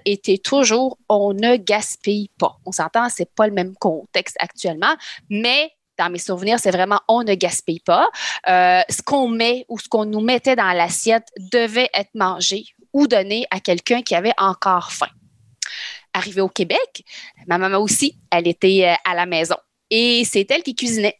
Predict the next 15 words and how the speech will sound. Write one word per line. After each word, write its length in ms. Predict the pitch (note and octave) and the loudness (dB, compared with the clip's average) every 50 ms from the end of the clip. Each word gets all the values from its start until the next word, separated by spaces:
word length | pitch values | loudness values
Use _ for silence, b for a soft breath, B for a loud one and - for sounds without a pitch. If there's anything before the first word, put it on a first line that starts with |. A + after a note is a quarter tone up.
| _ - | _ -2
et 160 | G3 G3 G3 G3 | 0 0 2 0
préparait 500 | - - G3+ - G3+ F#3+ G3 G#3+ A3 A#3+ | 0 -4 -2 0 0 0 2 0 0 0
nos 140 | A#3+ A3 | 2 0
lunchs 300 | G#3+ F#3+ G3 A3+ A3 - | 2 2 0 0 -2 -6
pour 160 | - - E3+ F3 | -6 -4 -4 0
l'école. 440 | A#3 C#4+ - - G3+ G3+ A3+ - - B B B B B B B B B B | 0 0 0 2 0 0 0 -2 -8 B B B B B B B B B B
Et 80 | E4 G4 A4 E4+ | 0 2 2 2
elle 120 | A3 G3 G3+ | 0 0 -2
a 80 | A3+ | -2
gardé 440 | A3+ A3 F#3+ F#3 - G3 G#3 C4 C4+ - | 0 0 -2 -2 -2 -6 -6 -6 -4 0
encore 560 | G#3+ G#3 G3 F#3+ - - B3 C4 C4 B3+ - | 2 4 4 2 2 2 2 4 2 2 -2
ce 220 | - - G3 E3+ | -6 -2 0 0
jour 380 | F#3+ F3+ G3 G#3+ A#3 A#3+ A#3 - - - | 0 0 0 0 0 -2 -4 -6 -6 -6
cette 300 | - - A#3 G#3+ - _ - | -4 -2 -2 -2 -4 _ -14
crainte 640 | - - B3+ B3+ B3 B3+ C4 B3 G#3 - - - | -8 -6 -2 -2 -2 -2 -4 -8 -14 -16 -20 -20